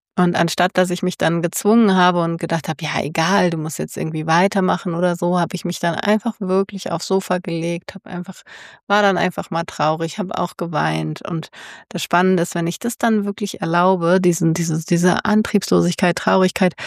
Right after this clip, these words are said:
dann ist es oft so, dass es sich ganz, ganz schnell schon wieder shiftet und verändert. Ja, also deshalb, ähm, ja, das ist so typisch, dass wir in, in so,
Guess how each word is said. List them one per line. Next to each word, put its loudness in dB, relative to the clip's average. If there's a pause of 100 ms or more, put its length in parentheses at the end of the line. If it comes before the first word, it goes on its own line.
(260)
dann 6
ist 2
es -2
oft -4
so, 2
dass -2
es -2
sich -6
ganz, -2
ganz -2
schnell 0
schon -2
wieder -2
shiftet -4
und 0
verändert. -2 (100)
Ja, 2
also -6
deshalb, 0 (500)
ähm, 0
ja, 2 (120)
das -6
ist -4
so 0
typisch, -2
dass -2
wir 0
in, 0
in -2
so, -4